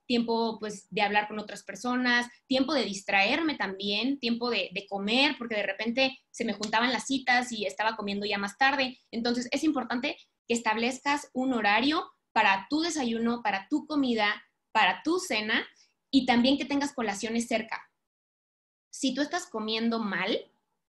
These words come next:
toda tu energía se va a enfocar en el estómago para tu digestión. Y si estás comiendo alimentos chatarra o alimentos muy pesados, alimentos procesados, te vas a sentir con sueño.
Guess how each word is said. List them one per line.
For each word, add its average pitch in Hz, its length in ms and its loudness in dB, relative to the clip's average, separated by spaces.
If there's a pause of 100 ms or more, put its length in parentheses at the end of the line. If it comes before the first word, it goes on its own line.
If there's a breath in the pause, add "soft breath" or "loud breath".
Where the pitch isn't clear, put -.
(180)
toda 302 280 2
tu 277 60 -2
energía 214 340 -2
se 240 140 -4
va 233 80 -2
a - 20 -2
enfocar 226 400 -4
en 208 140 -4
el 190 100 -4
estómago 202 720 -6 (140)
para 202 240 0
tu 202 100 -8
digestión. 190 680 -8 (360 loud breath)
Y 226 100 -4
si 226 60 -2
estás 247 200 -4
comiendo 320 300 0
alimentos 233 520 -2
chatarra 202 540 -2
o 196 40 -2
alimentos 208 520 -4
muy 247 280 4
pesados, 233 540 -2
alimentos 202 380 -8
procesados, 202 760 -4 (480)
te 233 60 2
vas 226 120 2
a 277 60 0
sentir 226 380 -2
con 220 180 -4
sueño. 202 400 -6